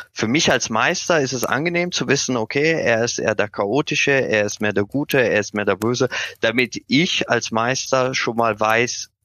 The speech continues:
wie könnte etwas ausgehen? Also wie könnte,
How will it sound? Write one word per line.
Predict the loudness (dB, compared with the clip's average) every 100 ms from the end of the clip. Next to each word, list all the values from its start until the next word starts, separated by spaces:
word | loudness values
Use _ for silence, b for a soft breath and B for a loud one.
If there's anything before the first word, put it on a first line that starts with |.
| _
wie | -4 -2 0
könnte | 2 2 0 2 4 4 0
etwas | -2 -2 0
ausgehen? | 0 0 -2 -2 -2 0
Also | -2 -2 -2
wie | -4
könnte, | 0 0 0